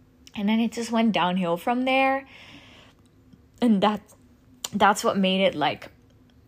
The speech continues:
kind of traumatic for me. Like, just the whole, like, "Okay, my baby is being born," which she is rushed off to the nicu instead of being put in my arms <laughs> and have, like, di-,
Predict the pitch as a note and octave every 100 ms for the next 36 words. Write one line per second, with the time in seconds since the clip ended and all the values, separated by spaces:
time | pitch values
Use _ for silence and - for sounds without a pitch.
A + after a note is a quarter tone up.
0 | _ _ _ _ _ - - - D#4+ F#4
1 | F#4+ - B3+ A3 G#3 A#3 G3+ - - E3
2 | E3 D3 A2+ E3+ F#3 - A#3+ - - C#4
3 | G3+ G#3 G3+ G3 G3+ G#3 F3+ F3 F3+ -
4 | - - - - - - - - - G#3+
5 | A#3 G#3+ G3+ G#3 G3 G3+ G#3+ G#3+ F#3+ G3
6 | F#3 F#3 F3+ F#3+ G3 F3+ F3+ - G#3 G3
7 | E3 D#3 F3 - - - E3 F#3 - F#3+
8 | E3+ F3 G#3+ - F3+ E3 E3 - F3+ -
9 | - E3+ E3 F3+ E3+ F#3 F3 F3+ - G3
10 | F#3 F3+ E3 - F3 F3+ F3 F3+ A#3+ -
11 | - - A3+ B3 A3+ F#3 G#3+ F#3 F#3 F#3+
12 | - D#3+ E3+